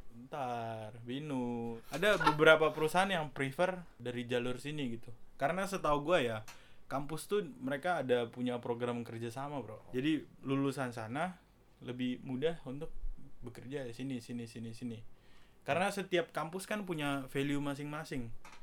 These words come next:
yang mereka junjung gitu. Ada yang kayak sekolah aja deh, ada yang pride-nya di attitude,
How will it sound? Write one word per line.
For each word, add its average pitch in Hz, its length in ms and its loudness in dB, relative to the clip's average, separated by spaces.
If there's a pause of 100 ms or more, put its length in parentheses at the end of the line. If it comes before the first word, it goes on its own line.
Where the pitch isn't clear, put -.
(240)
yang 123 160 -2 (220)
mereka 123 260 0
junjung 127 480 0
gitu. 110 220 -8 (240)
Ada 147 320 2
yang 135 320 -2
kayak 131 240 -4
sekolah 139 400 6
aja 160 80 0
deh, 165 240 2 (560)
ada 127 180 -6
yang 151 220 -2
pride-nya 127 400 -2
di 113 80 -2
attitude, 113 640 -6